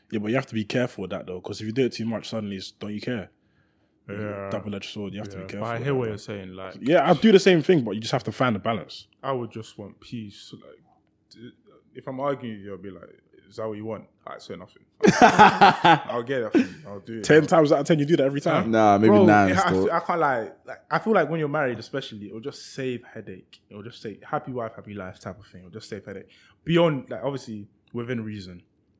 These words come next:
Speaker 2: Within reason. Like, if, if it's a, if it's something we actually have to argue about, then we'll have it out.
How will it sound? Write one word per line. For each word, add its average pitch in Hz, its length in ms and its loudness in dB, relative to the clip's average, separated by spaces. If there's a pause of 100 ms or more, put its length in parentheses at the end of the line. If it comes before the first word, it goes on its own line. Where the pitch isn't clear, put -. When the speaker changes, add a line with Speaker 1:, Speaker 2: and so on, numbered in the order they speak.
Speaker 2:
Within 92 300 -14
reason. 92 320 -20 (500)
Like, 101 260 -12
if, 127 180 -12
if 123 180 -8
it's 117 100 -12
a, 117 240 -14
if 131 120 -12
it's 143 100 -10
something 131 220 -10
we 117 80 -10
actually 113 180 -10
have 107 120 -14
to 95 60 -14
argue 101 280 -10
about, 90 280 -16
then 92 220 -18 (720)
we'll 98 140 -18
have 95 140 -16
it 87 80 -18
out. 90 260 -18